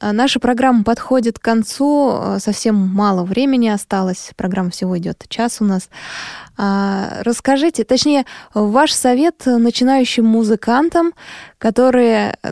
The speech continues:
тоже являются членами Всероссийского общества слепых. У них тоже есть какое-то нарушение со зрением, но они действительно хороши, хорошо аранжируют музыку или поют. А, как им, а, свое творчество подать людям, преподнести его?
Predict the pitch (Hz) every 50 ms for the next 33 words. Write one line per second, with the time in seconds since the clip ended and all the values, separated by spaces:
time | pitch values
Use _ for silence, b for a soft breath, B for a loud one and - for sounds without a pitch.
0 | - - 330 381 349 285 240 220 208 196 214 233 254 254 240 - - - 208 202
1 | 190 190 185 196 - - - - 311 320 294 220 - - 208 202 - - 262 -
2 | - - 208 214 - - - - 214 202 - - 208 202 _ - 185 185 180 185
3 | - 202 214 247 247 - - 320 311 262 233 214 202 202 202 - - 190 - 190
4 | 185 - - 190 208 208 - - 202 185 180 185 185 - - 214 220 226 240 277
5 | 311 320 311 285 269 254 240 - B B B B B B B B 220 262 302 339
6 | 330 262 240 247 302 311 - 247 233 - 285 302 294 - 269 247 240 226 220 -
7 | - 220 220 214 202 - - 247 262 294 311 - - 220 208 202 - - 226 214
8 | 202 190 180 - - 202 208 202 196 214 202 220 247 285 277 - 254 240 247 240
9 | 233 220 - - 208 196 190 180 - 202 202 190 185 - - 196 196 208 226 294
10 | 349 349 - B B B B B B B B B - 233 202 202 208 202 202 202
11 | - 294 320 311 - 269 269 277 269 262 - - - 214 208 208 202 202 202 202
12 | 202 196 208 208 202 202 196 190 - 233 226 _ - - - - 226 240 247 262
13 | 269 - - - 302 339 - - 247 220 - - 214 208 190 180 180 - - 214
14 | 208 202 254 247 - - 220 220 214 196 180 180 175 180 - 196 - 202 185 196
15 | 202 - - - 185 175 170 165